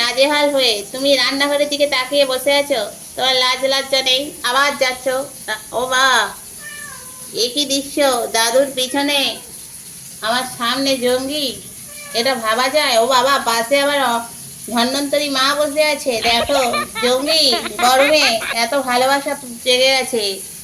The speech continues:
জঙ্গির পিছনে বসে আছে দাদু। হ্যালো দাদু, কেমন আছো? দাদুকে দেখো বন্ধুরা, দাদু হলো আমাদের হাম্বো।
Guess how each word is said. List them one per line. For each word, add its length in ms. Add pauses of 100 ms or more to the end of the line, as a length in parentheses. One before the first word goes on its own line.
(540)
জঙ্গির 420
পিছনে 380
বসে 260
আছে 140 (120)
দাদু। 260 (280)
হ্যালো 260 (100)
দাদু, 260 (260)
কেমন 260 (100)
আছো? 220 (420)
দাদুকে 420
দেখো 220 (100)
বন্ধুরা, 380 (560)
দাদু 300
হলো 200
আমাদের 320
হাম্বো। 400